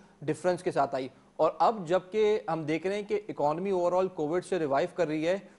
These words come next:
तो जो target है टू परसेंट के around का,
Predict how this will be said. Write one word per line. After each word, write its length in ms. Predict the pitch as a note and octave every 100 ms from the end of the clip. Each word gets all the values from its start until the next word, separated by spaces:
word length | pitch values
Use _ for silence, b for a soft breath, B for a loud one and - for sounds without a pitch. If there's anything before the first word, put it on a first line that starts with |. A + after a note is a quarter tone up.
| _ -
तो 120 | D#3+
जो 180 | D3 E3+
target 440 | D#3 D3 F#3+ G#3+
है 120 | G3
टू 180 | F#3 F#3
परसेंट 340 | F#3 E3 F3+
के 60 | E3+
around 300 | D3 C#3+ F3
का, 320 | E3 F#3 G3+